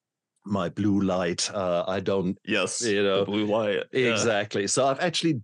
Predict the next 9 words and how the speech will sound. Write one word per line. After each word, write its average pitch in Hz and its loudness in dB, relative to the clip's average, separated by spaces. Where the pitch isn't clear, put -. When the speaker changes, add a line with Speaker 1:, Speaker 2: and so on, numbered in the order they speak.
Speaker 1:
dealt 135 0
with 101 -2
that. 80 -2
My 101 -2
sleep 123 -2
hygiene 104 0
is 87 0
not 92 -2
bad. 78 -2